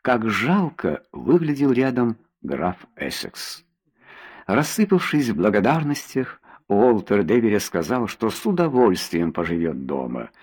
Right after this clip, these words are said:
пока я не подыщу для него новой службы. Я представляла себе, как обрадуется Летис возвращению супруга,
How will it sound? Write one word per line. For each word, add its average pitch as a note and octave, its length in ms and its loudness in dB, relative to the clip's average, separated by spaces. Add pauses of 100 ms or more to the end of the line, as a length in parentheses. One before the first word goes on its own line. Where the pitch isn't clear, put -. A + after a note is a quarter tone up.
(240)
пока F#2+ 240 0
я G2+ 120 2
не G2 120 0
подыщу F2+ 460 -2
для F2 160 -2
него F#2 300 0
новой F#2+ 360 0
службы. B1 640 -10 (1120)
Я B2 200 0
представляла A2+ 640 2
себе, E2+ 360 -2
как D3 400 -4
обрадуется C#3+ 1300 -4
Летис F#3+ 720 -2 (120)
возвращению G2 880 0
супруга, C2 720 -10